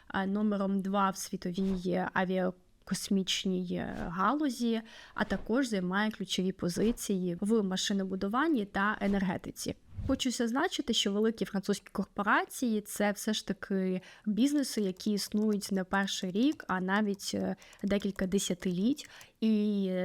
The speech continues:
дехто з них вже існує більше, ніж століття, як, наприклад, Hermès, який був створений в тисяча вісімсот тридцять сьомому році. Ну, тобто мова йде про зрілість бізнесу, а також зрілість, е, процесів.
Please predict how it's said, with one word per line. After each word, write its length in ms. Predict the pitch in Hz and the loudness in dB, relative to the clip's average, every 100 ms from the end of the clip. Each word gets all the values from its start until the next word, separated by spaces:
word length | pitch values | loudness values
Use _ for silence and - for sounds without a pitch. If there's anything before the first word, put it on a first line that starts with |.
| 180 | 0
дехто 420 | 196 214 - 196 | 0 -2 -2 -4
з 80 | 208 | 0
них 200 | 220 285 | 2 2
вже 220 | 220 196 | 2 0
існує 380 | 185 - 214 202 | 0 0 0 2
більше, 400 | 180 220 - 196 | 0 0 0 0
ніж 220 | 196 - | 0 -2
століття, 520 | - 202 202 180 - | 0 2 2 0 -2
як, 160 | - - | -2 -2
наприклад, 420 | 220 196 190 190 | -2 -2 -2 -2
Hermès, 460 | 190 185 208 269 - | -2 0 2 2 -2
який 200 | 202 190 | -4 -4
був 140 | 185 | -4
створений 520 | - - 214 226 196 | -8 -2 0 2 0
в 40 | 180 | 0
тисяча 380 | 208 196 202 190 | -2 -2 -2 -2
вісімсот 580 | 185 - 180 208 214 - - - | -2 -2 -2 -2 -2 -4 -20 -6
тридцять 400 | 196 196 226 214 | -2 0 -2 -2
сьомому 460 | 208 202 208 208 | 0 0 0 0
році. 440 | 226 214 190 214 - - | 0 0 -2 -6 -6 -2
Ну, 60 | 415 | -2
тобто 260 | 302 254 247 | 0 0 0
мова 280 | 262 262 220 | 2 2 0
йде 260 | 208 302 370 | 0 -2 -2
про 360 | - 220 233 202 | -4 -2 0 0
зрілість 600 | 190 185 233 233 185 180 | -2 0 2 2 2 0
бізнесу, 480 | 180 302 339 269 - | 2 2 2 -2 0
а 80 | 190 | -2
також 500 | 185 247 254 190 - | 2 0 0 -4 -2
зрілість, 840 | 180 180 190 226 240 214 202 - - | -4 -2 2 2 4 2 0 -2 -2
е, 140 | 180 | -2
процесів. 640 | - 214 - 185 196 - | 0 -2 0 0 0 -4